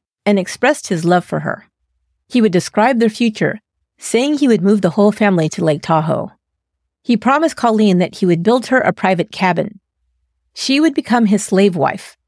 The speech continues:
and they would have children together, he continued to tell her. Janice was picking up on the increased attention and special privileges her husband granted their captive. She became increasingly jealous and threatened by Colleen's presence.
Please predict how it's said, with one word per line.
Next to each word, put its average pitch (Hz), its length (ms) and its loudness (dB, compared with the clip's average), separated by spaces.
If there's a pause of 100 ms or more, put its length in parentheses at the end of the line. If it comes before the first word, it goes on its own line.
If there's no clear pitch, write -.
(200)
and 196 160 4
they 190 120 4
would 175 140 2
have 156 200 0
children 233 340 2
together, 156 460 -2
he 202 220 -2
continued 170 500 0
to 156 80 -4
tell - 240 -6
her. - 260 -8 (1600)
Janice 240 360 0
was 302 120 0
picking 247 360 -2
up 226 160 0
on 175 120 2
the 165 100 0
increased 185 440 -2
attention 190 600 -2 (380)
and 214 120 2
special 240 360 -2
privileges 160 640 -2
her 170 120 -2
husband 170 400 0
granted 196 380 2
their 143 100 0
captive. - 460 -4 (800)
She - 160 -2
became 214 320 2
increasingly 294 580 -2
jealous 175 400 0
and 165 160 -2
threatened 214 340 -2
by 156 140 0
Colleen's 160 440 -2
presence. 190 600 -4